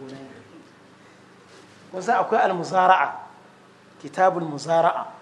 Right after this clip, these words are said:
yadda ake noma, ake kaza, ake kaza, ake kaza. Sai mutum ya koya. Komai koyon shi ake yi.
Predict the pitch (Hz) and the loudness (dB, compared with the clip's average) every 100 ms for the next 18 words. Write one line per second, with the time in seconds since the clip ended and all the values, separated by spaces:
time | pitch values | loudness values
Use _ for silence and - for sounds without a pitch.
0 | - - - 165 165 160 160 156 139 156 | -20 -20 -10 -6 -4 -4 -4 -10 -8 -6
1 | 160 170 226 156 131 120 139 147 139 113 | -4 -4 -4 -8 -14 -12 -12 -12 -14 -18
2 | 107 107 110 - - - - - - - | -16 -16 -18 -20 -20 -20 -20 -20 -20 -20
3 | - - - - 220 185 160 139 117 104 | -20 -20 -20 -16 -14 -14 -12 -14 -14 -18
4 | 98 - - - - 226 226 240 240 185 | -20 -20 -20 -20 -2 2 4 2 0 -2
5 | 175 - 147 - 117 | -4 -6 -12 -12 -20